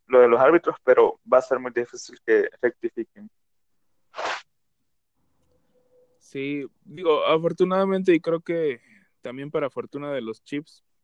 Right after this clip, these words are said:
Speaker 2: pierdan este juego, porque si lo hubieran ganado, créanme que hubiera resonado muchísimo más esa parte de la, de la interferencia.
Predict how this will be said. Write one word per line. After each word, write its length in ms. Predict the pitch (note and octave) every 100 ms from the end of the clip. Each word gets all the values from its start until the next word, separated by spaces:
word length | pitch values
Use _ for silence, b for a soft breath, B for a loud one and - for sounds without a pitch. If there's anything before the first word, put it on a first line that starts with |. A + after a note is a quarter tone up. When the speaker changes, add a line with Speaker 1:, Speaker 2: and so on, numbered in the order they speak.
| _ -
Speaker 2:
pierdan 420 | D3+ D3+ D#3 D3+
este 200 | - C#3+
juego, 340 | - C#3+ E3+
porque 260 | F3 A#2+ -
si 120 | D#3
lo 100 | D#3
hubieran 340 | F#3 A#3+ G#3+
ganado, 500 | D#3 D3 D#3+ F3 G#3 - _ _ _ _ _ _ _
créanme 420 | D3+ E3 E3+ E3
que 260 | - D3 C#3+
hubiera 300 | C3+ D3+ D3
resonado 560 | C3+ - C3+ C#3 C#3+
muchísimo 640 | C#3 C3 _ - B2 B2 B2
más 640 | B2+ C3+ - - - - _
esa 260 | - C3 C3
parte 440 | - B2 - B2
de 140 | A#2 -
la, 220 | - - b b b _ _ _
de 200 | - A#2
la 120 | A2+
interferencia. 840 | A2 G#2+ G#2+ A2 G#2+ A2 A2 _